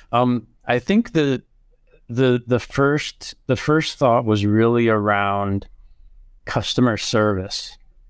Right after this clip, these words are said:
And it seemed like, uh,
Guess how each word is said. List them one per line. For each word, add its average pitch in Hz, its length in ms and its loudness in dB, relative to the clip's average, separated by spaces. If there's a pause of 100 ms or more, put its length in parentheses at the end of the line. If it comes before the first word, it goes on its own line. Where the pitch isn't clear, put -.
(360)
And 113 580 0 (360)
it 113 100 0
seemed 151 400 0
like, 120 540 0 (400)
uh, 101 480 0